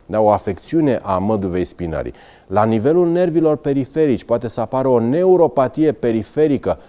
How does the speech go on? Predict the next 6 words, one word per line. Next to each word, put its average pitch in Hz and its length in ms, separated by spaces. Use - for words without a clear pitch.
cu 98 100
diminuarea 107 680
anumitor 98 580
funcții 143 760
ale 87 360
neuronilor, 87 880